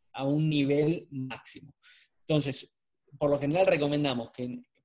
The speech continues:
previo al P R P, sobre todo, cinco días por lo menos no se utilicen antiinflamatorios y por lo menos tres o cinco días después de,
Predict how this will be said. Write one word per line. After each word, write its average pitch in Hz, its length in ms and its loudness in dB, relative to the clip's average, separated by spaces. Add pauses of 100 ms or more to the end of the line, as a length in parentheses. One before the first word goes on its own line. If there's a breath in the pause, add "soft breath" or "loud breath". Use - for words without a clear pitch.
(100)
previo 196 320 6
al 160 120 2
P - 80 2
R 147 200 4
P, 208 240 2
sobre 156 320 -2
todo, 175 560 2
cinco 170 720 -2
días 165 260 2
por 151 140 -4
lo 143 80 2
menos 151 320 -2
no 147 140 -2
se 147 80 -6
utilicen 143 300 -2
antiinflamatorios 139 800 0 (300 soft breath)
y 139 100 2
por 139 200 4
lo 139 100 2
menos 151 540 -2 (320)
tres 165 280 4
o 151 60 -6
cinco 147 340 0
días 147 280 2
después 156 480 0
de, 131 440 0